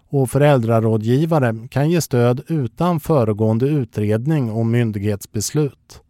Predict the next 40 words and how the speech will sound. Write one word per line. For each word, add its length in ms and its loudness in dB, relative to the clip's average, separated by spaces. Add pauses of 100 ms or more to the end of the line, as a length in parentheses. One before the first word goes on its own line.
(760)
Är 140 -2
det 100 2
tungt 360 -2
där 100 2
hemma 380 2
brukar 360 0
det 120 4
lätta 420 0
att 140 -4
bara 200 2
få 140 -4
prata 520 0
med 120 2
någon 300 0
utomstående. 1040 -2 (1000)
En 180 -2
del 240 4
föräldrar 680 2
som 200 -2
hör 220 2
av 60 0
sig 240 -4
till 160 0
oss 340 -2
är 140 0
i 100 2
långvariga 760 2
konflikter 720 -2
med 280 -2
varandra, 680 0 (500)
har 160 4
barn 400 4
som 140 -4
har 100 2
svårt 360 0
att 140 -2
komma 260 0
iväg 280 0
till 140 -2
skolan 720 -2